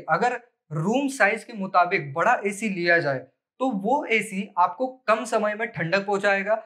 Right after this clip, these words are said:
जिसकी वजह से एसी को बार बार ज्यादा cooling करने की जरूरत नहीं पड़ेगी, और एसी जो है वो जरूरत नहीं हो तो अपने आप ऑफ हो सकता है, जब बाद में फिर से जरूरत पड़ेगी तो on हो सकता है। इसकी वजह से आपका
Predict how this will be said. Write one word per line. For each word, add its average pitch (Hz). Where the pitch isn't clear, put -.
जिसकी 196
वजह 202
से 160
एसी 214
को 254
बार 196
बार 214
ज्यादा 170
cooling 226
करने 196
की 202
जरूरत 170
नहीं 165
पड़ेगी, 156
और 208
एसी 208
जो 240
है 156
वो 214
जरूरत 190
नहीं 196
हो 160
तो 151
अपने 202
आप 214
ऑफ 214
हो 196
सकता 196
है, 208
जब 208
बाद 214
में 240
फिर 262
से 254
जरूरत 180
पड़ेगी 190
तो -
on 196
हो 170
सकता 156
है। 185
इसकी 208
वजह 185
से 156
आपका 170